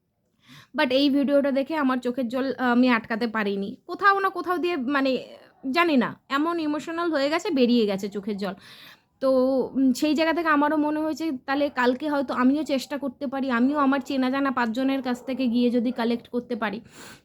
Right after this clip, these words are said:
উম, তো এরকম অনেকেরই হয়তো মনে হতে পারে, সেই জন্যই প্রিয়াকে বলা যে পারলে ভিডিওটা কমিউনিটি পোস্টে শেয়ার করো। ওনার দেখা দেখে যদি আর পাঁচটা মানুষ এইভাবে সাহায্যের হাত বাড়িয়ে আসে, মানে বাড়িয়ে দিতে পারে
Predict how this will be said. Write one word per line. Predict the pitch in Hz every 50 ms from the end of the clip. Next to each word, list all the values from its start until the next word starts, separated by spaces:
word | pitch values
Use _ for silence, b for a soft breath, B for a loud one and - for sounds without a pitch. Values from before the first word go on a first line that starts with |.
| _ _ -
উম, | 277 269 262 254
তো | 262 285 269 269 277
এরকম | 240 269 285 311 311 349 349 320
অনেকেরই | - 269 277 285 277 320 320 320 330
হয়তো | 330 302 294 254 320
মনে | 294 277 269 277 294
হতে | 285 294 262 294 277
পারে, | 262 269 294 330
সেই | - - 254 247
জন্যই | 220 277 277 285 302
প্রিয়াকে | 262 254 254 262 247 240 269 269
বলা | 240 247 233 240 240 254
যে | 240 262 262 262 254 247 233 240
পারলে | - 226 220 233 254 285 294
ভিডিওটা | 269 262 214 233 240 240 240 254 254
কমিউনিটি | 254 - 233 220 233 240 247 247 220 262
পোস্টে | 226 247 233 - - 262
শেয়ার | 233 - 254 233 226 226
করো। | 226 247 240 247 277 262 b b b b b b b b b b b b b b b b b _ _ -
ওনার | 285 302 330 349 349
দেখা | 294 311 302 330 294
দেখে | 294 285 302 302
যদি | 262 285 269 240 277 -
আর | 247 262
পাঁচটা | 240 254 277 254 - - 285
মানুষ | 262 254 226 247 262 254 262
এইভাবে | 233 240 226 254 240 247 277 269 254 - 240
সাহায্যের | 240 - 226 220 233 220 226 277 262
হাত | 254 254 247 247 233
বাড়িয়ে | 233 220 220 240 220 226 247 247
আসে, | 254 247 - 262 247
মানে | 254 240 220 220 226
বাড়িয়ে | 214 220 214 226 254 269 254
দিতে | 247 262 262 277
পারে | 269 - 240 233 233 190 165